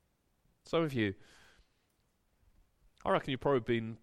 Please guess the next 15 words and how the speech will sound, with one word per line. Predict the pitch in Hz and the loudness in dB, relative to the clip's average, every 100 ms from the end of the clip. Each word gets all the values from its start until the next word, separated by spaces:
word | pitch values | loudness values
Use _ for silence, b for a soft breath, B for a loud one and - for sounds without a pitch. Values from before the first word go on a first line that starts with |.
| _ | _
put | - 156 | -2 -2
in | 147 | -2
situations | - 123 - 127 127 - 95 - | -4 -6 -2 0 0 -2 -8 -4
where | 113 | -2
it's | 117 - | -2 -4
pretty | - 156 - | -8 -10 -10
costly | - - 143 - - 92 85 | -12 -6 -4 -4 -6 -6 -6
to | - 98 | -6 -4
obey | 101 98 | -2 -2
Jesus, | 92 92 90 87 - | -2 -4 -4 -10 -14
to | 92 | -14
stand | - 104 104 | -8 -6 -4
up | 101 - | -8 -8
for | 101 | -8
him. | 90 87 87 | -4 -6 -8